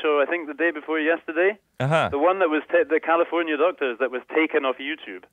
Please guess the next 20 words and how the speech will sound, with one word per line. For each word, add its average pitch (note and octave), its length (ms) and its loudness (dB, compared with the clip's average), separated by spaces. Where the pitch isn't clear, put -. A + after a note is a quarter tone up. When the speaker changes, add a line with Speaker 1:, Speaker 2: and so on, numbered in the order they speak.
Speaker 2:
Oh, D3 240 6
yeah. D#3 400 4
Speaker 1:
After D3 280 2
getting C#3+ 320 2
nine D3 220 2
million C#3 300 -2
views, E3 260 -6
he G3 160 -2
put, F#3 220 0
he F#3 260 -6
comments F3 460 0
it. G2 180 -8
Speaker 2:
Oh, C#3+ 140 6
Speaker 1:
He D#3 80 4
Speaker 2:
okay. D#3 160 4
Speaker 1:
says - 100 0
it. F#2+ 180 -6
Speaker 2:
All C#3 160 2
right. E3 280 2
Speaker 1:
Uh, D3 300 4